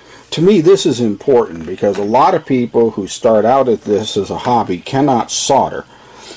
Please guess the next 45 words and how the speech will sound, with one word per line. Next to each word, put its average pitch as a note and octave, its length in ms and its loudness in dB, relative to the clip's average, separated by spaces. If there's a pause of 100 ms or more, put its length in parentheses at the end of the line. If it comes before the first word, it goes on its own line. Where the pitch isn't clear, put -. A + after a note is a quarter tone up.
And B2+ 180 0
too A3 200 2
much F3+ 280 2
of C#3 80 -6
the G#2+ 100 0
time G#2 400 -2
when G#2 140 0
you B2 240 0
order C#3 320 4
these A#2 380 2
off G#2+ 260 0
of F#2 160 -14
eBay C#3+ 460 2
or B2+ 100 4
whatever, B2 540 4 (440)
there's E3 240 0
no D#3+ 140 2
pins D3 460 -2
on - 340 -10
them. - 160 -18
So A2+ 160 2
you C3 240 4
either A#2+ 260 4
have B2+ 260 0
to G#2+ 80 -8
try A#2+ 300 0
to G2+ 80 0
solder A#2+ 440 2
them G#2+ 200 -2
yourself, A#2 600 0
and G#2+ 140 -4
if G2 100 -6
you G2 120 -4
don't G#2+ 240 -2
know G2 140 -2
what G2 280 -2
you're F2 100 -8
doing, G#2+ 420 2
you G2 220 -6
know G2+ 180 0
what F2 220 -4
that D3+ 220 0
can A#2 180 0
result E2+ 500 -8
in. E2+ 300 -6